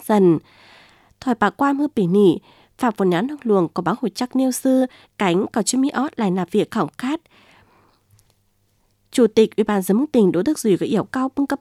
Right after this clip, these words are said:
bưng ngành bưng bản na tòa năm tỷ xưa, pét nà vỉa, ăn lò sướp tàm cơ đại lang đì. Luật phong cầm,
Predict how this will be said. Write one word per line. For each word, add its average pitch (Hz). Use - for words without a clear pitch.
bưng 277
ngành 196
bưng 277
bản 208
na 254
tòa 214
năm 277
tỷ 175
xưa, 277
pét 311
nà 220
vỉa, 196
ăn 208
lò 185
sướp 302
tàm 185
cơ -
đại 208
lang 262
đì. 190
Luật 226
phong 302
cầm, 202